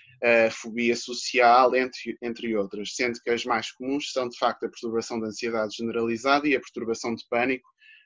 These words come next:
que se caracteriza pelos ataques de pânico.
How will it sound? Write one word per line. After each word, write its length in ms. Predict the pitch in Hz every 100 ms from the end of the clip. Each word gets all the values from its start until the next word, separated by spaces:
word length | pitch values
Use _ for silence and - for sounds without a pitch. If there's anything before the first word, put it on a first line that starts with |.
| -
que 60 |
se 100 | -
caracteriza 640 | 120 117 120 120 120 123 120
pelos 560 | - 117 113 113 110
ataques 500 | 110 98 110 - -
de 80 | -
pânico. 360 | 110 95 92 -